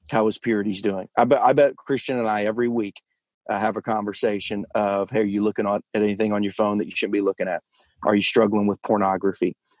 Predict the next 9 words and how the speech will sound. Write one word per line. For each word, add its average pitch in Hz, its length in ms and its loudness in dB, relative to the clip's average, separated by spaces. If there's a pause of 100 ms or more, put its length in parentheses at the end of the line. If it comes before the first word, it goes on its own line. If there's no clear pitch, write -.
(140)
Uh, 95 220 2
have 104 140 2
you 113 140 6
and 110 80 6
your 107 80 4
buddies 104 460 4
looked 117 300 2
at 110 80 4
anything 104 800 0